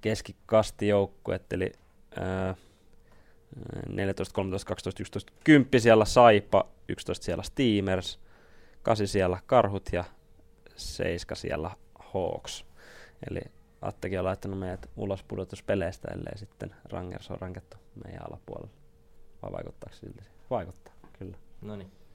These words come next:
Speaker 2: Mutta jatketaanko sieltä kuusi sitten?
Speaker 1: Joo.
Speaker 2: Haluatko saman lämpöä aloittaa?
Speaker 1: Mä voin aloittaa. Ö, mä oon laittanut siellä kuusi Porin Karhut ja mä luotan,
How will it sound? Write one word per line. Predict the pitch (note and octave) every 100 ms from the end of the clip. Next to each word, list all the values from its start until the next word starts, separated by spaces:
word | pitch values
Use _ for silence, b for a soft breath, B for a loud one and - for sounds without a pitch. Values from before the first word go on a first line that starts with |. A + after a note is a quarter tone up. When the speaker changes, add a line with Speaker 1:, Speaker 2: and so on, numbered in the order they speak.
| b b b b b -
Speaker 2:
Mutta | C#3 C3 C#3
jatketaanko | D3 C#3+ G#2+ A2 G#2 G2+ G2+ G2 - - - - - -
sieltä | - A2 C#3
kuusi | - D#3 A#2 -
sitten? | A2 - - F#2+ - - - - -
Speaker 1:
Joo. | C3+ A2 E2
Speaker 2:
Haluatko | A#2 G#2+ A#2
saman | B2 G#2+ G2+
lämpöä | F#2+ F#2+ F#2
aloittaa? | F#2 - - - -
Speaker 1:
Mä | E3+
voin | C#3+ B2 -
aloittaa. | - A#2+ G#2+ - G2
Ö, | G2 G2+ G#2 G2+ - - -
mä |
oon | B2
laittanut | A2+ A#2 - A#2 - - - -
siellä | - C3+ C3 B2 -
kuusi | C3+ A#2+ G#2 G#2+ - - - - -
Porin | B2+ G#2+ G#2+
Karhut | - A#2 A2 F#2 F#2+ -
ja | F#2 - _ b b b b b b b -
mä | G#2+
luotan, | G2+ F#2+ G2+ G2